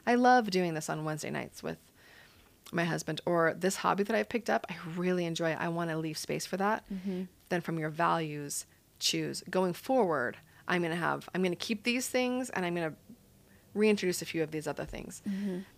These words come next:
Speaker 1: back into it
Speaker 2: Mm-hmm.
Speaker 1: for, like, a long time, like, for a lifetime."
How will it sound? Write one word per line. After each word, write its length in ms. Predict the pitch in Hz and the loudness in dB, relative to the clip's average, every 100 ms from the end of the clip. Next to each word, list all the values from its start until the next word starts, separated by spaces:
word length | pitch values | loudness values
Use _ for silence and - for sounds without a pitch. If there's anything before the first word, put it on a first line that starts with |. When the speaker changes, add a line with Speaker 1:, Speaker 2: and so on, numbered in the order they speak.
| - | -2
Speaker 1:
back 320 | 170 165 156 - | 4 4 4 -2
into 320 | 165 156 - | -2 -2 -4
it 120 | - - _ 214 | -6 -10 _ -6
Speaker 2:
Mm-hmm. 180 | 190 180 | -6 0
Speaker 1:
for, 220 | 196 185 | 6 8
like, 200 | 170 165 | 8 6
a 60 | |
long 260 | 160 165 165 | 2 4 2
time, 180 | 165 156 | 0 -2
like, 120 | 151 | -2
for 140 | - 175 | 4 6
a 60 | |
lifetime." 800 | 170 160 160 - 135 123 127 | 10 8 6 -2 -2 -4 -6